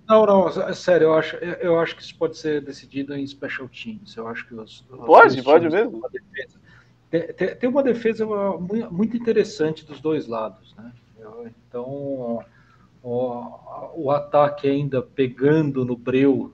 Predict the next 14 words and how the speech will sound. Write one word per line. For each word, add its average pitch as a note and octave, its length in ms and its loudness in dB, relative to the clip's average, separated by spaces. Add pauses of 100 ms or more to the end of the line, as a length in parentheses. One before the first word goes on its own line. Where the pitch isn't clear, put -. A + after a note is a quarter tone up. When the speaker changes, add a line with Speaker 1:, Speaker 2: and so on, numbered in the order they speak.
Speaker 1:
dos A#2 240 -16
Chargers C#3+ 760 0
pode C#3+ 300 -2
fazer C#3 580 -4 (380)
com D3 140 -4
que D3 200 -8
o D3 60 -2
nosso C#3+ 240 -6
ataque C3+ 400 -2
possa C#3 340 -4
igualar B2+ 500 2
do A#2+ 80 -6
outro B2+ 220 -6
lado. G2+ 460 -4